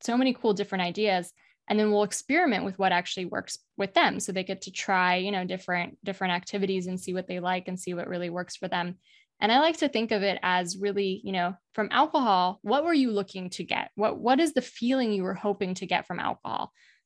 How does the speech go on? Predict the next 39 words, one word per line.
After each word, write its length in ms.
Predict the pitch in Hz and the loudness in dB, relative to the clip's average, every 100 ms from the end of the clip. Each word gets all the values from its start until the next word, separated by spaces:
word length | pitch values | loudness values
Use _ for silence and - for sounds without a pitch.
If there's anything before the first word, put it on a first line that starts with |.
| _ | _
And 220 | 208 202 | 0 0
sometimes 320 | 196 240 269 247 | 0 2 4 4
we 140 | 214 | 2
can 200 | 214 202 | 0 0
recreate 600 | 202 202 - 202 185 185 | -2 -4 -4 -2 0 0
that 160 | 190 - - | -2 -2 -4
feeling, 440 | 185 175 185 185 | -2 -2 -4 -4
and 100 | - | -2
it 160 | 196 - | -2 -4
could 120 | 208 | -6
be 100 | 208 | -4
different 380 | 185 262 262 226 | 0 0 2 0
in 80 | 190 | 0
different 300 | 185 - - | -4 -6 -8
scenarios. 640 | 190 185 226 214 175 180 | -4 -2 0 0 0 -2
But 200 | - 185 - _ | 0 0 0 _
for 120 | 208 | -2
example, 600 | 190 202 208 202 180 185 - _ _ _ _ - - | -2 -2 -2 0 -2 -2 -8 _ _ _ _ -20 -8
sometimes 380 | 240 233 240 | -2 0 0
we 140 | 226 220 | 0 -2
want 380 | 185 196 196 - | 2 2 2 -4
to 140 | 202 | -8
feel 600 | 185 196 185 180 180 - _ | -6 -4 -2 0 -2 -4 _
that 180 | 196 175 | 2 2
dopamine 480 | 190 180 180 - - | 0 -2 -6 -6 -4
rush. 380 | - - - - _ _ _ | -6 -6 -12 -14 _ _ _
And 120 | 208 208 | 0 4
dopamine, 600 | 247 277 339 226 208 - 202 | 6 6 4 4 2 0 2
uh, 180 | 190 190 | 2 2
isn't 260 | 214 220 | -2 -4
just 200 | 208 190 | -6 -4
a 60 | 196 | -2
happiness 480 | 208 226 208 190 - | 0 0 0 -2 -2
neurotransmitter. 840 | 180 180 190 180 - 185 180 - | -2 -2 -4 -6 -4 -4 -2 -4
It 120 | - | -2
really 220 | 202 214 | 0 0
helps 400 | 220 - 196 - | -2 -2 -2 0
us 300 | 196 185 - - | 0 0 -2 -4
with 240 | 190 185 | -2 -4